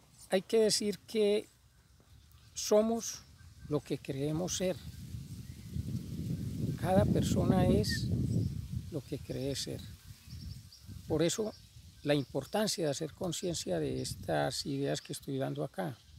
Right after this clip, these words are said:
Si usted entiende que usted es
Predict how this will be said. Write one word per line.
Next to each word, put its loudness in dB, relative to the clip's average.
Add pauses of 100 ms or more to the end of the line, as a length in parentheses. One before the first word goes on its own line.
(640)
Si -4
usted -2
entiende 0 (1200)
que 0
usted 0
es 2